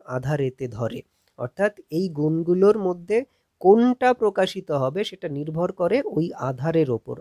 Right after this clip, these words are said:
আশ্রয়ের ওপর। "লবণ জলধি জল করিয়া ভক্ষণ, জলধর করিতেছে সুধা বরিশন।" বলছে যে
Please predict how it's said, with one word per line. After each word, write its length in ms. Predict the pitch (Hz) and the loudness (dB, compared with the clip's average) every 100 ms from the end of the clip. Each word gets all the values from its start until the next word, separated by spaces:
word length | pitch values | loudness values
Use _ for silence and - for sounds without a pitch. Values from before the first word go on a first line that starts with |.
| - | -10
আশ্রয়ের 600 | 143 - - 156 139 120 | -8 -6 0 2 2 0
ওপর। 280 | - - - _ _ _ _ _ _ _ _ - - _ _ - | -4 -12 -16 _ _ _ _ _ _ _ _ -20 -20 _ _ -2
"লবণ 600 | 143 170 202 226 254 254 | 8 10 10 10 10 8
জলধি 640 | 220 208 202 226 214 247 | 4 4 6 6 4 -2
জল 380 | 208 202 202 240 | 4 6 6 6
করিয়া 520 | 226 196 202 220 214 | 0 0 2 6 6
ভক্ষণ, 840 | 202 196 196 _ - 202 220 269 196 | 6 4 2 _ 0 4 4 2 0
জলধর 640 | 156 165 202 190 202 196 | 2 4 4 6 6 6
করিতেছে 720 | 196 156 160 160 156 - 247 | 2 -2 -2 -4 -6 -2 -2
সুধা 480 | - 147 147 151 165 | -2 -6 -4 0 2
বরিশন।" 680 | 139 127 123 - 147 123 - _ _ - - _ - | 2 -2 -6 -2 0 0 -4 _ _ -20 -20 _ 6
বলছে 500 | 233 285 262 190 247 _ _ _ _ _ _ _ _ _ 165 | 6 6 4 4 4 _ _ _ _ _ _ _ _ _ -6
যে 340 | 156 220 | 4 6